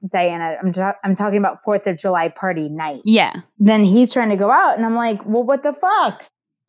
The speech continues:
Speaker 1: bro? Come on."
Speaker 2: I
Speaker 1: Like,
Speaker 2: should be enough.
Speaker 1: I should be enough. Like, why do you have to go out and drink more, A, and B, um, like, why, like,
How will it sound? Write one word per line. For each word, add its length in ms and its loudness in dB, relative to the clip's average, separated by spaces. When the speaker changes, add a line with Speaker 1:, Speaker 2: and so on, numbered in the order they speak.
Speaker 1:
bro? 480 4
Come 180 0
on." 280 -4
Speaker 2:
I 100 4
Speaker 1:
Like, 80 4
Speaker 2:
should 160 0
be 160 -2
enough. 600 -6
Speaker 1:
I 320 6
should 140 2
be 160 4
enough. 400 0
Like, 160 0
why 340 0
do 80 2
you 100 2
have 180 0
to 80 -2
go 100 0
out 160 0
and 140 2
drink 340 0
more, 340 0
A, 300 0
and 280 0
B, 480 2
um, 640 0
like, 260 2
why, 840 0
like, 280 0